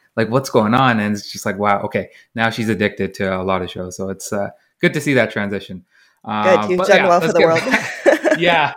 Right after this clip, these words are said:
Speaker 1: yeah, exactly. Uh, she, she started collecting Funko Pops as well. So it's a pretty cool transition to see. Um, so yeah, let's get back into the conversation. Um, you know, wha-, goal setting is important for anyone.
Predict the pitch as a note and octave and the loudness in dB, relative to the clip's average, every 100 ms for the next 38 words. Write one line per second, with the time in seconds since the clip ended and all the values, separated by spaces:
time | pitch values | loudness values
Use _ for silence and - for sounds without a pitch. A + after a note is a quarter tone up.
0 | - B2+ C3 B2 B2 B2+ B2+ A2 - - | -4 0 0 2 2 2 -2 -6 -10 -18
1 | - - B2 C3+ D#3+ D#3 D#3 C#3 C3+ D#3 | -18 -4 0 0 0 -2 -4 -12 2 4
2 | C#3 C#3 C3 C3 A2+ A#2 A2+ G#2+ G2+ G2 | 4 4 2 2 0 0 0 -2 -2 -2
3 | - G2 F#2 F#2 F2+ F2+ - F#2 G2 - | -4 -6 -2 -2 -2 -6 -8 -6 -4 -6
4 | G2 - A2 G#2+ - A#2 - G#2+ G2 G#2 | -8 -8 -6 -4 0 0 2 0 0 -4
5 | F#2+ G2 - F#2+ F#2 G2 - - - _ | -4 -6 -4 -6 -6 -10 -10 -18 -20 _
6 | - A#2 A#2 A#2+ B2 D#3+ C#3 D#3 A#2+ D3+ | -2 2 2 0 0 0 2 2 4 2
7 | - F#3+ C3+ C3+ D3 B2 B2 B2 A2 A2 | 2 2 4 2 0 -4 0 0 0 -4
8 | A2+ A2+ A2 G2+ A2 A2 G#2+ - - _ | -4 -2 -4 0 2 4 2 -4 -18 _
9 | _ _ C3+ B2 - - B2+ C#3+ D3 C#3 | _ _ 4 4 2 -8 -2 4 6 6
10 | C3+ C3 D#3 F#3 F#3 D3+ C3 B2 A#2 A#2+ | 6 4 6 6 6 2 4 2 2 2
11 | A2 B2 A#2+ A#2+ A2+ A2 G2+ - G2+ F2+ | 0 -2 -2 2 0 0 -4 -4 -6 -4
12 | G#2 B2+ | -4 -6